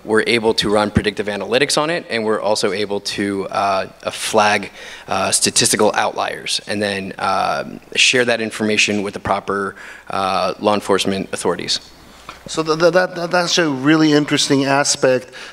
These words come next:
Speaker 2: that you have that regulatory and to make sure that we can identify bad actors.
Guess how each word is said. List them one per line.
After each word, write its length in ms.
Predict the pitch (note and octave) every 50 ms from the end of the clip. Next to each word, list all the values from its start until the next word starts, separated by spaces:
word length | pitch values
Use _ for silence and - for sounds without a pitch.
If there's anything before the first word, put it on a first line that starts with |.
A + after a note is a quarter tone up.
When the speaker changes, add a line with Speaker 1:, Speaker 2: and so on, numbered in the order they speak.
| - _ -
Speaker 2:
that 400 | C3+ C3+ C3 B2+ C3 C3 - C#3
you 140 | C3+ C3
have 480 | B2+ - - D3+ D3+ D3 D3 D3 C3 A#2
that 260 | C#3 C3 B2+ A#2+ -
regulatory 880 | B2+ C3+ C3+ B2+ C3+ C3 C3 C3 B2+ - C3+ C3+ C3 B2+ B2+ B2+ B2+
and 180 | A#2+ A#2+ A#2+ A#2
to 80 | - B2+
make 180 | A#2+ B2 B2 -
sure 240 | - - C3 B2+
that 100 | A#2+ B2+
we 120 | A#2+ B2 A#2+
can 180 | - C#3+ B2+
identify 500 | A#2+ A#2+ A2+ B2+ B2 B2 A#2+ - B2+ A#2+
bad 280 | A#2 A2 B2+ A#2+ B2+ D3+
actors. 420 | F#3+ A3 C3 - - E3+ D#3+ -